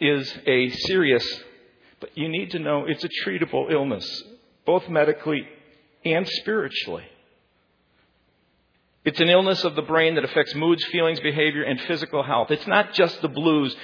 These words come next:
something you have for just a short period of time necessarily. I mean, we all go through blues. But it's the kind of sustained lack of energy and sense of despair and hopelessness that lasts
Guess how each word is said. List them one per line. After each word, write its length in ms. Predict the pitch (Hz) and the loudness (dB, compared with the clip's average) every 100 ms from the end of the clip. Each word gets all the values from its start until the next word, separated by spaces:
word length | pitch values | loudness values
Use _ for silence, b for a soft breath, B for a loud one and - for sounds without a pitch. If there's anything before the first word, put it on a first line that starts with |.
| B | B
something 240 | - 170 165 | -4 -4 -2
you 120 | 147 | 0
have 240 | 139 135 | 2 4
for 180 | 143 147 | 2 -2
just 240 | 131 139 139 | -2 -4 -4
a 40 | - | -4
short 240 | - 151 - | 0 0 0
period 240 | 151 135 | -2 -2
of 80 | 131 | -2
time 360 | - 175 160 123 | -2 0 2 0
necessarily. 600 | 113 135 - 123 135 160 | -4 -4 -2 0 2 2
I 40 | |
mean, 160 | 160 156 | 0 0
we 80 | |
all 240 | 156 170 165 | 4 4 4
go 140 | 143 | 0
through 220 | 135 147 131 | -2 -4 -6
blues. 420 | 143 139 127 - B B B B B | -4 -2 -2 -4 B B B B B
But 180 | 170 180 | 0 4
it's 200 | 180 - | 2 2
the 100 | 185 | -4
kind 360 | - 196 226 | 0 0 2
of 100 | 170 - | 0 -4
sustained 840 | - 175 - - 175 185 202 196 151 B B B - - | -8 -6 -6 -4 -2 0 -2 -4 -8 B B B -18 -6
lack 460 | 123 123 147 - | 2 4 4 2
of 80 | 127 - | -4 -4
energy 680 | 139 160 147 127 127 123 139 | -4 -4 -4 -6 -8 -6 -4
and 200 | 131 123 - _ - | -4 -6 -12 _ -18
sense 360 | - 180 156 - | -6 -4 -4 -4
of 200 | 120 120 | -6 -6
despair 500 | 135 - - 165 147 | -6 -6 -4 -4 -2
and 140 | 127 | -4
hopelessness 540 | 143 135 143 - 139 - | -4 -4 -6 -8 -10 -8
that 240 | 143 - | -10 -4
lasts 340 | 135 151 139 | -4 -4 -8